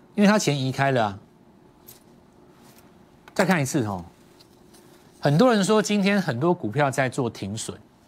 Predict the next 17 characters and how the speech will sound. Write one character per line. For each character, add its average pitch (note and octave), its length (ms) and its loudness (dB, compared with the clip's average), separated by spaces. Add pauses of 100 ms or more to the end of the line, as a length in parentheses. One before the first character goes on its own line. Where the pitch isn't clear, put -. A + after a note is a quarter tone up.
(360)
你 D3 80 0
要 A3 100 2
把 F3+ 140 2
这 F#3 100 2
件 F#3+ 160 2
事 F#3 140 0
反 A2 180 -2
过 B2 100 -2
来 A2 80 0
看。 G2+ 240 -6 (1080)
当 D#4 200 2
你 F3 120 2
看 G#3 260 0
到 G#3 160 4
有 A#2+ 140 2
人 A2 180 -2
输， C3 320 -4